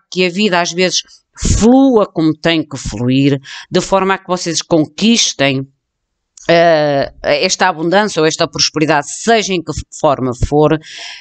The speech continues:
abrindo ou avaliando novas oportunidades na vossa vida, mas conscientes da verdade,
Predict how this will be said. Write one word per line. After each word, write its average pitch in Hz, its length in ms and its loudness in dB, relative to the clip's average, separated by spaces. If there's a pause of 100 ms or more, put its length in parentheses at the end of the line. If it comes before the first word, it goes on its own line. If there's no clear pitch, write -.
(880)
abrindo 196 880 0
ou 185 220 4
avaliando 180 1000 -2
novas 214 640 2
oportunidades 143 920 0
na 127 140 -2
vossa 120 280 -4
vida, 143 320 0
mas 190 460 4
conscientes 175 920 0
da 156 120 0
verdade, 156 600 -2